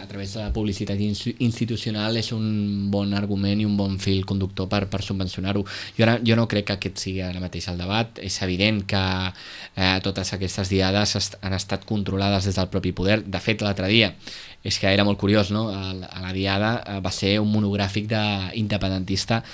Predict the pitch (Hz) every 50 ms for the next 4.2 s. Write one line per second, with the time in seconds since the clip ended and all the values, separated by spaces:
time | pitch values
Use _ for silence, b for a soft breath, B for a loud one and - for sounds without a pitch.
0 | B B B - - 117 117 123 135 143 139 135 131 - - 107 98 - 95 95
1 | 95 95 95 95 95 92 90 90 95 101 110 110 101 95 104 113 110 101 98 101
2 | 92 98 B B B B B B - - 107 104 107 104 - - 127 110 110 104
3 | 107 104 107 107 104 104 104 107 110 117 113 - - 104 - - 98 95 98 107
4 | 107 95 90